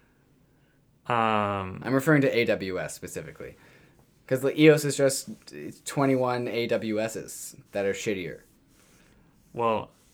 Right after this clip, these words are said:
Speaker 1: you know, I think we're running out of time, but I, <laughs> I, I, I, did, I totally disagree with that statement. Um, I think eos is way more than that, and it's proving itself in many different ways. Um, and some of the apps that we're gonna see on eos are gonna be way more powerful than any app that we've ever seen on Ethereum.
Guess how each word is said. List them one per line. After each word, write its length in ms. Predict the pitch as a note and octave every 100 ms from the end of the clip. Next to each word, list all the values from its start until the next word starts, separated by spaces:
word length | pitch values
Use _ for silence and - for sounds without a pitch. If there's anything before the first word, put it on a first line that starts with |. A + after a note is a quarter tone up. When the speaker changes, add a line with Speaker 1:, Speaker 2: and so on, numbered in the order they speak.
| _
Speaker 1:
you 120 | C3 A#2
know, 100 | A2
I 40 |
think 180 | A2 C#3
we're 100 | B2
running 300 | A2+ A#2 A2
out 100 | G#2
of 160 | G2 -
time, 220 | A#2+ G#2
but 120 | G2
I, 60 | G#2
<laughs> 100 | G#2
I, 500 | C#3+ D3 A2 A#4 - B4
I, 360 | - D4+ -
I, 60 | B3
did, 100 | F3 C4+ A3 B3 - - C#3
I 40 | -
totally 260 | E3 D#3
disagree 420 | C3 A#2 A#2 A#2+ B2+
with 180 | G#2+
that 200 | G#2+ G#2
statement. 540 | - B2 A2 G2 G#2+ - - A2+ - -
Um, 840 | A#2 A2 G#2 G#3 D3 A3 A3+ G3+ - - - -
I 80 | B2
think 260 | D3 C3+
eos 240 | B2+ C3 B2
is 120 | A#2
way 160 | A2+ B2
more 220 | A#2 A#2
than 160 | G#2+ G#2
that, 340 | A#2 A2 G#2
and 100 | G#2
it's 160 | G2+ -
proving 360 | - A2 G#2
itself 360 | G2+ - G#2 G2+
in 200 | G2+ G2
many 180 | G2+ G2+
different 360 | G#2 - G#2
ways. 480 | G2+ G2+ G2+ A2 - -
Um, 380 | A2 G#2 G2 G2 - - - - _ -
and 180 | A2 A2
some 240 | C3+ B2+
of 200 | B2 A#2+
the 140 | G#2+
apps 380 | G#2+ A2 A#2 -
that 120 | - G#2
we're 140 | G#2+
gonna 240 | G#2 A2 G#2+
see 160 | -
on 140 | G2 A2
eos 340 | A#2+ G2+ G2
are 80 | G2
gonna 220 | G2+ G2+
be 220 | G2 G2
way 480 | F#2+ G2 G2+ A#2+ A#2
more 200 | A2 G#2
powerful 560 | G2 G#2 G2 G2 G#2 G2
than 200 | G2 G2
any 240 | A#2 A2 G2+
app 180 | F#2+
that 100 | G2
we've 220 | F#2+ G2 G2
ever 220 | G2 F#2+
seen 260 | - G2 F#2
on 120 | F#2+
Ethereum. 420 | G2+ A#2 - C#3+